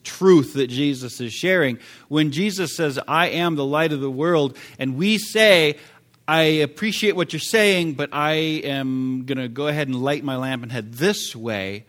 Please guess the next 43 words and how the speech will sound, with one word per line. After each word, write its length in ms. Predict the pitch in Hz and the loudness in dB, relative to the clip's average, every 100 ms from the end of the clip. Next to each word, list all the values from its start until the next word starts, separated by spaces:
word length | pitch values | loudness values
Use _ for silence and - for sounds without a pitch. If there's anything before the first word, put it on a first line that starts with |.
| _ _ _ _ | _ _ _ _
we're 140 | 165 | -2
not 340 | 180 226 277 175 | 2 2 2 0
just, 460 | 202 208 - - _ - | 2 2 2 -8 _ -18
uh, 200 | - 175 | -12 -6
sort 160 | 190 | -2
of 100 | 165 | -2
turning 300 | - 196 180 | -2 -4 0
our 80 | 151 | 0
back 320 | 135 151 151 | 0 0 -2
on 160 | 127 120 | -4 -6
Jesus. 500 | 120 170 165 120 131 | -6 -6 -6 -10 -10
We're 100 | 135 | -6
also 360 | 190 240 233 220 | 0 0 2 0
turning 220 | 190 180 | 0 -2
our 100 | 151 | 0
back 260 | 147 151 | 2 0
on 120 | 143 139 | -2 -4
God 200 | 131 123 | -4 -4
the 80 | |
Father, 580 | 127 - 214 240 170 139 - - | -8 0 4 4 2 -4 -8 -4
who, 100 | 180 | -2
while 420 | 156 196 226 226 | 4 6 8 4
Jesus 340 | 180 175 151 | 0 -8 -10
is 100 | 156 | -12
saying, 440 | - 202 226 196 160 | -4 2 4 4 4
"I 100 | 151 | 0
am 80 | |
the 80 | 143 | 0
light 220 | 143 139 | -2 -2
of 40 | 135 | -4
the 80 | 131 | -4
world," 360 | 139 139 139 - - - | -2 -2 -4 -8 -20 -4
God 140 | 156 | -4
the 80 | 143 | -2
Father 300 | - 170 165 | -2 -2 -2
is 120 | 135 | -4
saying, 200 | 143 131 | -6 -6
"He 180 | 117 139 | -8 -12
is. 640 | 143 175 160 117 - - _ _ _ _ | -10 -10 -10 -14 -18 -20 _ _ _ _
He 260 | 160 135 | -12 -8
is. 200 | 165 139 | -6 -6
He's 200 | 135 117 | -10 -10
mine." 760 | 117 123 131 151 147 110 - | -10 -10 -8 -8 -10 -12 -18